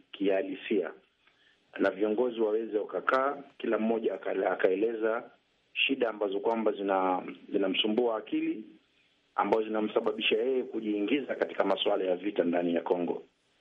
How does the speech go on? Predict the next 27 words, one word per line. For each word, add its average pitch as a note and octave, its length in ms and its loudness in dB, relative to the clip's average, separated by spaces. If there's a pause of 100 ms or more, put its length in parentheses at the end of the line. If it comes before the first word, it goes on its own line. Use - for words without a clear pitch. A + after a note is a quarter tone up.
(140)
Na - 140 4
kama A#2 240 2
ambapo A2+ 340 0
tume-, G2+ 680 0 (100)
tu-, - 100 -2
katika - 280 2
mazungumzo G#2 580 0
ambapo G2+ 360 -2
sote A#2+ 280 -2
tumezungumzia, G#2+ 800 0 (760)
chimbuko C3 520 2
la, A#2 380 -4 (160)
la G#2 420 0 (160)
shida A#2+ 200 0
ya, G2 200 2 (140)
ya G2 140 0
Kongo G2+ 480 0 (380)
linatokana A2+ 560 2
na, F#2+ 440 2 (680)
ah, F#2 380 2 (560)
ah, A2+ 180 4
vita B2 320 0
vilivyo-, G#2 580 0
vilivyosababisha G#2 1160 0
mauaji G#2+ 560 0
ya F#2+ 80 -2
kimbari G2 600 0